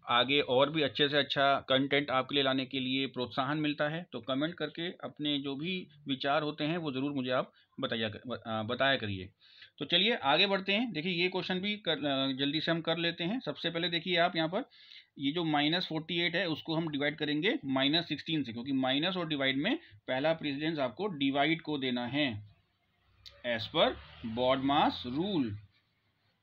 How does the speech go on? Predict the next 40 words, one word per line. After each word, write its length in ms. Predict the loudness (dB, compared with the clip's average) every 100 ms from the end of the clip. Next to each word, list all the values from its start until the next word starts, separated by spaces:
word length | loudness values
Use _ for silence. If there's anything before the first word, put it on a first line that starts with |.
| _ -20 -20 _ _ -10
तो 40 | -2
ये 100 | 0
हो 60 |
जाएगा 280 | 2 2 2
माइनस 600 | 2 2 2 2 0 -2
फ़ाइव। 320 | 2 4 4 0 -8 -20 -6 -4
अब 80 |
देखिए, 160 | 0 4
यहाँ 120 | 4
पे 80 | 4
ध्यान 180 | 2 2
रखिए, 260 | 0 -4 -6 -12 -8 2
पहले 180 | 4 4
इसको 240 | 2 0
इग्नोर 220 | 2 0
करते 240 | -2 -2 -2
हैं। 80 | 0
देखिए, 160 | 0
माइनस 400 | 4 6 6 4
फ़ोर्टी 300 | 2 0 2
एट 100 | 2
को 100 | 2
आप 160 | 2 4
माइनस 400 | 4 4 4 2
सिक्सटीन 360 | -2 -2 0 2
से 120 | 2
डिवाइड 220 | 2 2
करेंगे 220 | 2 2
तो 80 | 2
आपको 220 | 2 2
मिलेगा 260 | 0 2 2
पॉजिटिव 480 | 2 2 2 0 0
थ्री, 360 | 2 2 2 -2
पर 120 | -2
इस 140 | 0 0
नेगेटिव 380 | 0 0 -2
साइन 240 | 0 2 2
की 100 | 0
वजह 180 | 0 0
से 240 | 0 -2